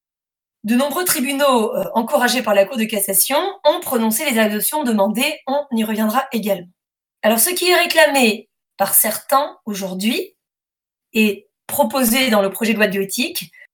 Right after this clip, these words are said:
c'est la légalisation en France de la P M A pour les femmes célibataires et les couples de femmes.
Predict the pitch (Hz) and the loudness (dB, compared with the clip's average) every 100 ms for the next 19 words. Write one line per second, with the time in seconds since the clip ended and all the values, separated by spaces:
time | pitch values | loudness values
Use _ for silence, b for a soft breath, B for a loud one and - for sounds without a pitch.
0 | _ - - 240 214 196 196 190 247 359 | _ -8 -4 0 4 6 6 2 0 2
1 | 302 277 262 269 - - 254 220 208 _ | 2 2 2 2 2 0 -2 -2 -4 _
2 | 196 190 - - 214 208 - - - _ | -6 -4 -6 -4 0 0 0 -2 -2 _
3 | _ _ _ 185 220 208 - 294 226 208 | _ _ _ 0 4 4 4 2 2 4
4 | 208 294 220 208 202 - 269 240 220 208 | 2 0 -4 -4 -2 0 2 2 -2 0
5 | 208 240 226 214 302 247 202 - 240 339 | 0 0 0 -4 -6 -4 -4 0 2 2